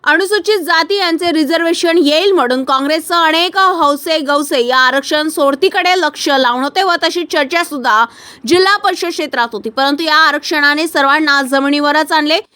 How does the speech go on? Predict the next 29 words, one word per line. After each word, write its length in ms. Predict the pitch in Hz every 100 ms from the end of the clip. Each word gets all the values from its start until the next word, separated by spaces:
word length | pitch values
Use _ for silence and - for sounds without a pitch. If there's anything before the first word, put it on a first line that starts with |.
| _ -
जिल्हा 280 | 247 311 359
परिषदेचे 580 | 370 330 339 330 320 359
आरक्षण 500 | 302 294 - 311 320
सर्वसाधारण 840 | 302 277 285 277 269 262 277 285
निघाल्याने 500 | 277 277 277 285 311
संभाव्य 540 | 311 294 269 294 311 339
उमेदवारांच्या 640 | 285 269 269 269 269 302
यादीमध्ये 600 | 269 254 254 277 269 285
सर्वात 360 | 285 269 262 262
प्रथम 400 | 262 262 294 311
नाव 260 | 269 226 233 - - -
यांचे 400 | 277 285 285 285 269
घेतले 340 | 254 - 226
जाते. 280 | 233 226 233 _ _ _ _ _ -
तर 140 | 254 269
राजू 420 | 269 262 302 330 -
अमरचंद 640 | 277 311 330 - 330 339
चिपळा, 500 | - 320 302 320 220 -
सुनील 400 | - 254 262 277
गावंडे 500 | 254 247 294 320 311 427 _ _ -
कोणासोबत 680 | 339 359 466 523 427 403 349
आहे 380 | 247 247 233 240
या 200 | 269 294 -
समीकरणाला 680 | 285 320 339 302 302 302 311
बेला 320 | 277 285 294
जिल्हा 260 | 269 285 277
परिषदेच्या 680 | 294 269 285 262 262 294 285
निवडणूक 540 | 262 262 277 277 277
रिंगणात 440 | 269 277 269 247